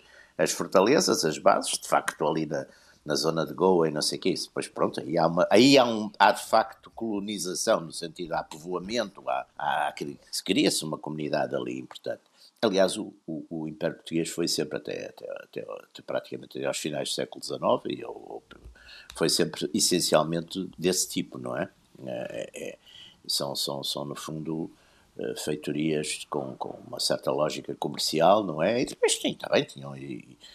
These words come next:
elementos políticos de conquista, tinham elementos religiosos de, de, de, de, de, de cristianização, et cetera. Mas, essencialmente,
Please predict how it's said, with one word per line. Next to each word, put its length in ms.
elementos 380
políticos 600
de 60
conquista, 560
tinham 240
elementos 360
religiosos 760
de, 200
de, 380
de, 240
de, 260
de, 320
de 60
cristianização, 840
et 100
cetera. 240
Mas, 140
essencialmente, 800